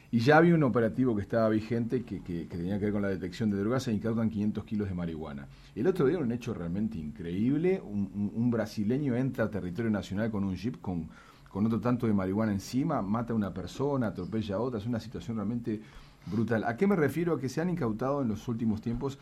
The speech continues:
algunos cargamentos de marihuana importantes, ¿no? Usted como director,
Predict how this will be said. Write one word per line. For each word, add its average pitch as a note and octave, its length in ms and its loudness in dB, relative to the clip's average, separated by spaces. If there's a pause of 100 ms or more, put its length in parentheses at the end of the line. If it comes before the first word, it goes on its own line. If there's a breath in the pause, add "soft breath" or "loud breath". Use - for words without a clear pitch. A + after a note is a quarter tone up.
(480 loud breath)
algunos A2+ 300 2
cargamentos A2 400 0
de G#2 80 0
marihuana G#2+ 580 0 (500)
importantes, F2+ 840 -4
¿no? G#2+ 260 -4 (420 loud breath)
Usted D#3 240 -2
como G#3 180 4
director, B2+ 460 2